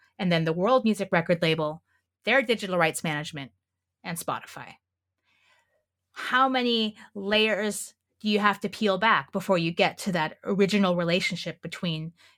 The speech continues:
A and R pro-, producer and artist? And I, I don't wanna downgrade the role of A and R. I think that they do an important role here, that they do a lot of really important stuff.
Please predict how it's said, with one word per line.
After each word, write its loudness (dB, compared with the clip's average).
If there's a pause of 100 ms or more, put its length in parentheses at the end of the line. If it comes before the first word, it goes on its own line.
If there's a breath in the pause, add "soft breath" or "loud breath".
(120)
A 4
and 2
R 2
pro-, -6
producer -2
and -8
artist? -14 (320 loud breath)
And 0
I, 2 (140)
I 4
don't 2
wanna 0
downgrade 2
the -4
role 4
of -2
A 0
and -2
R. 0
I 0
think 0
that 2
they 2
do 0
an 0
important -6
role -8
here, -2 (200)
that -8
they 4
do 2
a 0
lot 4
of -4
really -2
important -4
stuff. -2